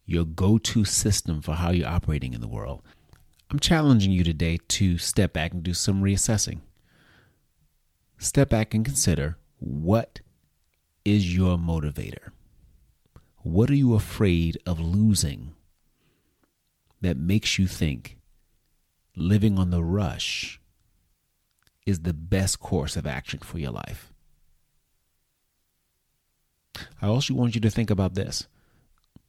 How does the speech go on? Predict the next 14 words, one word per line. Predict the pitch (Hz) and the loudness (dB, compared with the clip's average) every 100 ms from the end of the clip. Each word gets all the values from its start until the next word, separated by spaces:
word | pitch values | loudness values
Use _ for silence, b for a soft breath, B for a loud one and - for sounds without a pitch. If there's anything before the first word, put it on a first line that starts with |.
| _ _ _ _ - | _ _ _ _ 2
Who | 139 143 | 4 6
is | 147 | 4
becoming | 135 131 - 123 92 87 87 95 _ _ _ _ - | 2 0 2 2 2 0 -2 -8 _ _ _ _ -4
more | 92 95 92 | 0 2 2
lame? | 92 85 65 60 - _ _ _ _ _ _ _ _ _ _ _ _ _ _ _ _ _ _ _ _ _ _ _ _ _ _ - | 0 -2 -4 -8 -16 _ _ _ _ _ _ _ _ _ _ _ _ _ _ _ _ _ _ _ _ _ _ _ _ _ _ 6
Put | 127 | 8
another | 104 98 87 | 8 4 2
way, | 80 78 76 - _ _ _ _ _ _ _ | 0 -2 -4 -8 _ _ _ _ _ _ _
what | - 101 110 | -2 0 0
system | - 143 143 - 62 - - _ _ _ _ _ _ _ _ _ _ - | 0 2 0 0 -4 -6 -16 _ _ _ _ _ _ _ _ _ _ -2
or | 95 | 2
relationship | 95 95 117 - 90 - - - - - _ _ _ _ _ _ _ _ | 4 4 2 2 -2 -2 -4 -8 -16 -20 _ _ _ _ _ _ _ _
or | 95 98 | 2 2
systems | - 143 123 - 71 58 - - | 2 0 0 0 -4 -4 -10 -12